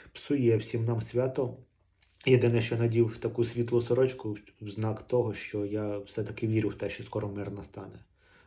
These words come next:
В знак світлої віри і оптимізму.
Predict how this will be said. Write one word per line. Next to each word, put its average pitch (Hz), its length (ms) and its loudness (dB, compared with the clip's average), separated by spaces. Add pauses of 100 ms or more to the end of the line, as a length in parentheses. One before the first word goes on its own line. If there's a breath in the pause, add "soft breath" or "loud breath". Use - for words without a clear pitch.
В 110 80 -2
знак 117 260 0
світлої 139 600 0
віри 120 460 4
і 117 80 2
оптимізму. 98 720 -2